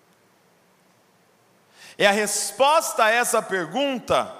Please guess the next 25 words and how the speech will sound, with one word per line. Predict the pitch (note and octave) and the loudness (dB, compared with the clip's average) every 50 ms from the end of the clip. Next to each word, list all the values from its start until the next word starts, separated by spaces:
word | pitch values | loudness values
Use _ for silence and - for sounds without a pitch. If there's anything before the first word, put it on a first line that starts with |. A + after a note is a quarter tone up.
| - - - - - - _ - | -20 -20 -20 -20 -20 -20 _ -12
que | - G3+ G#3 | -6 -6 -4
vai | E3+ G3 G#3+ A3+ A#3+ | 0 2 2 2 2
determinar | A#3 - A#3+ A#3 A#3 A#3 A3 G#3+ G3+ F#3+ F#3 F#3 G3+ A#3 B3+ C4 B3+ A#3+ G3+ D#3+ C3 A2+ - - - - - - - - | 0 0 -2 -2 0 -2 -4 -2 -2 -2 -4 0 0 2 2 2 2 2 0 -2 -4 -8 -14 -18 -20 -20 -20 -20 -18 -6
quem | - B3 C4 C#4+ D4+ D4+ C#4+ | -2 0 0 0 0 0 0
é | C#4+ C#4 | 0 0
você | C4+ C4 C4+ B3+ C4 - A#3 A3 G#3+ G3 D#3+ A#2 - - - - - - - - | 0 0 -2 -2 -2 -2 0 0 0 0 -2 -6 -10 -18 -18 -20 -20 -20 -20 -16
diante | B2+ C#3 F3+ F#3+ E3+ D#3+ D3+ D#3 | -8 0 0 0 0 0 -4 -8
de | C3+ C#3 | -10 -6
Jesus. | C3+ D3 C#3+ A#2+ A2 B2 G#2+ F#2 - - - - - - - - | -4 -4 -4 -4 -4 -8 -8 -8 -8 -12 -12 -14 -18 -20 -16 -4
Uma | C#3+ E3 | -2 0
multidão, | F#3+ A3 A#3 A3+ A#3 A3+ G#3 A3+ A#3 A#3+ B3+ C#4 - - - - - - - - - - - _ _ _ _ _ - | 0 0 0 -2 -2 0 0 2 2 2 0 0 -2 -8 -14 -18 -18 -20 -20 -20 -20 -20 -20 _ _ _ _ _ -2
ou | E3 F3 E3+ | 0 0 0
parte | F3 G3+ G#3 A3 A#3 A#3+ A#3 - G3 | 2 2 2 2 2 0 -2 -4 0
da | F#3 F#3 | 0 0
multidão, | F#3+ G3 G#3 G3 - F#3 F3 G3+ A3 A#3+ C4 C4+ - - - - - - - - - | 0 0 -2 -4 -4 -2 0 2 2 2 0 -2 -6 -12 -18 -20 -20 -20 -20 -20 -6
ou | - G3 G#3 | -2 -2 -2
parte | G#3 - G3+ G3 G3+ G#3 G#3+ G#3 G#3 G#3 | 0 0 0 2 2 2 0 -2 -6 -8
desse | F#3+ F#3+ - F#3+ F#3 | -6 -6 -6 -6 -6
grupo | D#3+ F#3+ G#3 G#3+ - - G3+ | -4 -4 -4 -4 -4 -6 -8
chamado | - - F#3+ E3+ E3+ F3 F3+ F#3 E3+ F#3 F#3 - - - - - - - _ - | -6 -2 -4 -2 0 0 0 0 -2 -4 -12 -14 -16 -20 -20 -20 -20 -20 _ -12
discípulos. | A#2+ D3+ - - D3 B2 G2 - G2+ - - - - - - _ _ _ _ _ _ _ _ _ _ _ _ _ - | -8 -6 -6 -4 -4 -6 -8 -10 -18 -16 -16 -16 -16 -18 -20 _ _ _ _ _ _ _ _ _ _ _ _ _ -14
O | D3 D3 | -14 -12
que | - - A#3+ C#4 | -10 -6 -6 -6
você | B3+ A3+ A#3+ - - - C#3 | -4 -4 -4 -4 -4 -8 -8
quer? | - - C3+ A2+ F#2+ - - - - _ | -8 -6 -8 -8 -8 -10 -20 -20 -20 _